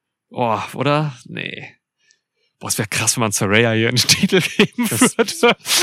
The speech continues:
Speaker 1: Alter, das ist halt so ein
Speaker 2: krassest-,
Speaker 1: Pop da, ne?
Speaker 2: k-, krassestes Wort, ja.
Speaker 1: Boah.
Speaker 2: Definitiv.
Speaker 1: Pass auf, ich geb dir einen Tipp. Ähm, Saraya wird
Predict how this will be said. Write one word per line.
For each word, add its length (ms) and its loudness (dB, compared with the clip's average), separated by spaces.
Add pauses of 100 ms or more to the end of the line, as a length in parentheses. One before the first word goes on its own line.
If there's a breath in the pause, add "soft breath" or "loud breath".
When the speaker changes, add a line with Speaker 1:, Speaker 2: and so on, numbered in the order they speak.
(120)
Speaker 1:
Alter, 300 2
das 120 0
ist 100 -2
halt 120 4
so 40 6
ein 40 6
Speaker 2:
krassest-, 200 0
Speaker 1:
Pop 220 2
da, 200 -2
ne? 180 -2
Speaker 2:
k-, 140 -6
krassestes 720 -4
Wort, 240 -2
ja. 220 -6
Speaker 1:
Boah. 560 2
Speaker 2:
Definitiv. 560 -8
Speaker 1:
Pass 120 4
auf, 140 4
ich 80 -6
geb 120 0
dir 100 -2
einen 80 -2
Tipp. 320 -2
Ähm, 440 0 (520 soft breath)
Saraya 680 4 (2000)
wird 680 -2